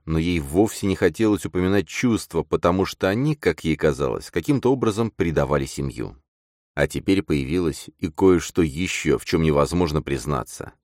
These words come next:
Она боится, что снегопад застигнет маму на пути и злится. Вечером Маргарет лежала в кровати, чувствуя себя совсем беспомощной и маленькой.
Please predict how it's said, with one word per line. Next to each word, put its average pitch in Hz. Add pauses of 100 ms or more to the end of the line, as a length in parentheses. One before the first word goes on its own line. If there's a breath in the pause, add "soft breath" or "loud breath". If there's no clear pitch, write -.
(100)
Она 82
боится, 73
что -
снегопад 87
застигнет 73
маму 87
на 85
пути 69 (120)
и 78
злится. 62 (840)
Вечером 104
Маргарет 90
лежала 80
в -
кровати, 78
чувствуя 85
себя 80
совсем 80
беспомощной 95
и 110
маленькой. 62